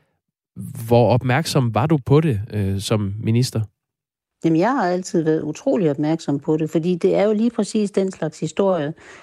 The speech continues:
Speaker 2: som medierne elsker at trække frem, fordi det er nemt at forholde sig til. Altså, det er ukompliceret. Har du brugt et kort rigtigt, eller har du brugt det forkert? Så jeg har været ekstremt opmærksom på det, og jeg tror også, at man skal lige tænke på, at når Rigsrevisionen gør det her nu,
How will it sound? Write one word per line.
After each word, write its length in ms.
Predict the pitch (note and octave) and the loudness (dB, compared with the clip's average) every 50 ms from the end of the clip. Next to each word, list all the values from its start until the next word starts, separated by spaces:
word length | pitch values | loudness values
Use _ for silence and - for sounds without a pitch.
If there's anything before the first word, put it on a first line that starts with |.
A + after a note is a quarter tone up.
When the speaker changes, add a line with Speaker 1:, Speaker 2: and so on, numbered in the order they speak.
| - - | -12 -4
Speaker 2:
som 160 | - E3+ F3 | 0 2 2
medierne 420 | F3+ F#3+ F3+ F3+ - D#3 D3 C#3+ | 4 2 2 2 0 0 2 2
elsker 340 | D3+ D#3 E3+ F3+ - - D#3+ | 2 0 0 -2 -2 -2 -2
at 100 | C#3 C#3 | -2 -2
trække 280 | - - C#3+ C#3 C3 - | -4 -4 -4 -4 -2 -2
frem, 260 | - D#3+ D#3+ F3 - | 0 0 0 0 -2
fordi 300 | - - D#3 F#3+ F3+ E3+ | -2 -4 -2 0 0 0
det 240 | E3 - F3+ F3+ F3+ | 2 2 2 2 2
er 40 | F3+ - | 0 0
nemt 360 | - F#3 F3+ G3+ B3 B3+ - E3 | 0 2 2 2 2 0 -2 -4
at 80 | D#3 | -4
forholde 400 | - - E3 - F#3+ F3 E3 D3+ | -2 -2 -2 0 0 0 0 0
sig 140 | - - C3+ | -4 -8 -10
til. 320 | - - D3 C#3 D#3 E3 - | -4 -2 -2 -2 -2 -4 -4
Altså, 160 | - D3+ D#3 | -4 -4 -2
det 120 | - G3 | 0 0
er 40 | F#3 - | 0 2
ukompliceret. 840 | A#3 A#3+ A#3 - G3 E3 D3 - D3 - - E3 D#3 D#3 C#3 C#3+ C#3+ - - - - - | 0 -2 0 0 0 0 0 -2 -8 -4 -2 0 0 0 0 -2 -6 -10 -20 -20 -12 -4
Har 80 | - F3 | -2 0
du 60 | F3+ | 0
brugt 340 | F3 - F#3+ G#3+ A#3 - - | 0 2 0 0 0 0 -4
et 120 | F3 D#3 | -4 -4
kort 260 | - - F#3+ G3 G3 G3 - | 0 0 0 0 0 0 0
rigtigt, 340 | F3+ F#3+ - - E3+ D3+ D#3+ | -2 -2 -2 -4 -6 -4 -2
eller 160 | D3 C#3 D#3 | -2 -2 0
har 100 | D#3+ D3+ | 0 -2
du 80 | D#3 | -2
brugt 340 | D#3 - - E3+ E3+ - - | -2 -2 -2 -2 -2 -2 -2
det 100 | D#3+ C3+ | -6 -4
forkert? 460 | - D3+ C3+ - - E3+ D#3+ C#3+ C#3+ - _ - - - - - - | -4 -6 -6 -2 0 0 0 0 -2 -6 _ -20 -20 -20 -20 -20 -8
Så 120 | - - | 0 0
jeg 180 | F#3 F#3 G3+ A#3+ | 2 4 4 2
har 100 | B3 A#3+ | 2 2
været 160 | F#3+ F3 E3 | 2 2 0
ekstremt 420 | D#3+ D#3 - - - A3 G#3 F3 D#3 | 0 -2 -2 -2 -2 0 0 -2 -2
opmærksom 480 | D3 - D#3+ D#3+ F3+ - - F3 D#3+ | 0 0 0 0 0 0 0 0 0
på 220 | E3 - E3 E3+ E3+ | 2 2 0 0 0
det, 200 | F3 E3+ - - | 0 -2 -4 -2
og 180 | - - E3+ | -2 0 0
jeg 120 | E3 F3+ - | 0 0 -4
tror 240 | - - A3+ A3 | -4 -2 0 2
også, 160 | A3 A3+ - A#3 | 2 2 0 -2
at 80 | A3+ | -2
man 160 | A#3 G#3+ G#3 | 0 -2 -2
skal 280 | G#3 - - G#3 G3 F#3+ | -2 0 0 0 0 0
lige 240 | G3 G#3+ A3+ A#3+ A#3+ | 0 0 0 0 0
tænke 320 | A#3 - B3 A#3+ B3+ - | 0 0 0 0 0 0
på, 200 | - A3+ G3+ F#3+ | 0 0 0 2
at 140 | - F3+ F3 | 0 0 0
når 200 | G3 G3 F3+ - | 0 0 0 0
Rigsrevisionen 720 | G#3 B3 - - A3+ G3+ F#3 - - A3 G#3 G3 F3+ F3 | 0 -2 0 -2 -2 -2 -2 -4 -2 0 0 2 2 2
gør 160 | E3 F#3+ G3+ | 2 2 2
det 160 | G#3 A3+ A3 | 2 2 0
her 160 | G#3+ G#3 G3 F3+ | 2 2 2 2
nu, 240 | E3+ F3+ G3+ A3 | 2 0 -2 -2